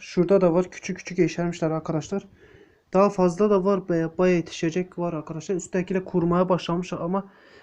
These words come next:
bu, m, bahçede olsa daha güzel olur arkadaşlar. Ben ev, evin içine yetiştirdim. Gayet güzel arkadaşlar. Kurumaya başlamış da zaten. Ama, e, güneşli bir yere koyup da yetiştirebilirsiniz arkadaşlar.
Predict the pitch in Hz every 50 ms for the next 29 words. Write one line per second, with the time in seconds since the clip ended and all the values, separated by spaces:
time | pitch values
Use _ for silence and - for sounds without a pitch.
0 | - _ - 196 202 202 202 - 185 180 175 175 170 165 170 185 175 165 - -
1 | 190 180 202 196 185 185 220 202 - 185 202 196 202 - - 190 170 165 160 165
2 | 170 165 - - 175 160 147 - 208 214 214 - - - - - - - _ _
3 | 196 202 208 214 208 185 190 180 202 202 214 220 220 - - 240 240 233 - -
4 | - - 220 214 202 - 180 - 214 214 220 214 214 - 190 175 220 208 196 185
5 | - 190 180 175 - 208 202 - - 196 185 185 202 208 202 196 185 175 - -
6 | 190 202 220 220 208 170 160 175 170 170 - 226 240 - - - - - - -
7 | - - - - _ _ 214 220 226 233 220 208 196 185 180 180 180 - _ _
8 | _ _ _ _ - 165 160 170 165 165 185 196 196 196 185 190 - - 220 202
9 | - 220 214 208 202 196 208 208 208 - 208 214 208 226 220 196 185 - - -
10 | 208 202 190 196 214 208 - 196 180 180 175 175 - 175 175 165 - - 214 220